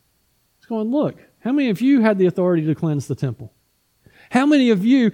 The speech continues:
hey, here's, hey, I won't even give you seven water pots or six water pots. I'll just give you a small cup of water, change it to wine. Go ahead, do it.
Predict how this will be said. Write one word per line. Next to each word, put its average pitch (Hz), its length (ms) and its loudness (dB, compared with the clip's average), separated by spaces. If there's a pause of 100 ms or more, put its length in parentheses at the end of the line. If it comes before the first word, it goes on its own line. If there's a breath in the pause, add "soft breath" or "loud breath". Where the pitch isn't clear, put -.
(140 loud breath)
hey, 190 180 2 (160 loud breath)
here's, 302 340 2 (260)
hey, 220 160 0
I 208 100 0
won't 262 180 2
even 190 160 2
give 170 180 0
you 170 80 -2
seven 226 520 -2
water 156 240 0
pots 156 440 -4
or 160 60 -8
six 202 260 -6
water 180 160 -2
pots. 160 300 -8
I'll 269 160 2
just 226 240 -4
give 214 180 0
you 180 140 2
a 156 40 -2
small 233 520 -2
cup 175 640 -4
of 185 180 -2
water, 156 420 0 (380)
change 214 340 0
it 175 140 -4
to 156 80 -6
wine. 135 420 -4 (800)
Go 262 140 4
ahead, 160 240 2
do 262 140 2
it. 139 120 -8